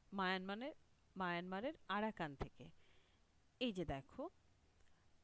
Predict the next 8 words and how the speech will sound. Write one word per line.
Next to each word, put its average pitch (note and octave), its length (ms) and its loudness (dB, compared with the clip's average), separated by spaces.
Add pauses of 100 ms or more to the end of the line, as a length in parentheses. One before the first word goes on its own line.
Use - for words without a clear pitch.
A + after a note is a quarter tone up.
(1040)
এই F4 200 0
হচ্ছে B3 520 -2 (500)
মায়ানমার, D3+ 580 0 (380)
আর G3 320 -2 (680)
এই G#3+ 180 2
যে - 200 -4
এখান C4 320 -4
থেকে G4 280 -2